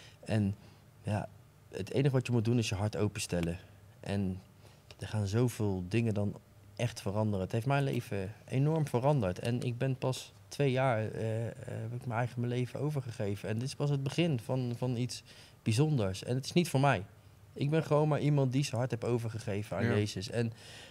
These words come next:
Speaker 1: en dat is voor degene die kijkt en misschien spreekt dit jou aan. Misschien denk je, "Ja, dat wil ik ook." Het, het gaat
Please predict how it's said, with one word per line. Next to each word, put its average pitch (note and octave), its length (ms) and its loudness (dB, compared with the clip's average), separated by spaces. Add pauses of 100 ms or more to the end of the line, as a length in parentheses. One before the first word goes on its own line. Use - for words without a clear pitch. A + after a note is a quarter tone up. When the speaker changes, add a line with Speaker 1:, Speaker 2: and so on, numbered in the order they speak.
(240)
Speaker 1:
en C3+ 160 4
dat B2 140 2
is B2+ 100 0
voor G2+ 140 -4
degene C3 440 2
die A#2+ 120 0
kijkt A#2 360 0
en A2+ 260 2
misschien A2+ 260 -2
spreekt A#2+ 280 -4
dit A#2 160 -2
jou G2+ 180 2
aan. A#2+ 180 2
Misschien A2+ 180 0
denk G#2+ 100 -2
je, A2+ 60 -4
"Ja, A#2 80 0
dat G#2+ 100 -2
wil A#2+ 120 0
ik G#2 180 -2
ook." A2+ 240 -2
Het, - 100 -16
het - 180 -10
gaat C#3+ 180 0